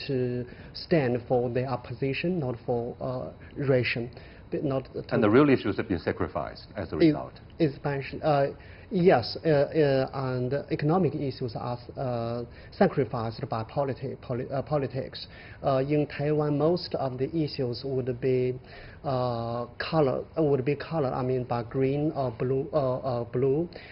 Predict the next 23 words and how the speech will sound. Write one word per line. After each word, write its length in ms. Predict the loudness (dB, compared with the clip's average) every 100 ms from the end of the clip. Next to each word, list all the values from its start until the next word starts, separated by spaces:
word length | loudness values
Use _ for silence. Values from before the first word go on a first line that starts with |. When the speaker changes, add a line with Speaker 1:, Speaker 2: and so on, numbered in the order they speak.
| -10 0
Speaker 1:
Uh, 220 | 2 2
for 300 | 4 4 2
example, 560 | -2 -2 -2 0 0
if 200 | 2 -2 0
there 180 | 2 2
is 120 | 0
some 360 | -2 0 0 -2
infra-, 380 | 0 -2 -2 -4 -4 -6
infrastructure, 1000 | -2 0 0 -2 -2 -4 -6 -4 -2 -2 -4 -14 -14 -6
uh, 460 | -4 -4 -4 -6 -8 -12 -18 -20 -20 -10 2
investment, 720 | 4 6 4 4 2 4 0 -8 -16 -12 0
the 280 | 2 2 2
Taiwan 300 | 2 2 2
authority 520 | -2 0 2 2 0
would 240 | 0 -2 -2
invest, 640 | -4 0 0 -2 -8 -10 -10 -4
uh, 280 | -2 0 -2
lots 300 | 2 2 2
of 100 | -2
money 400 | 0 0 0 -2 -2
to 140 | -2 -2 2
those 320 | 4 4 2 -2 -8 -2
cities 460 | -2 0 0 -2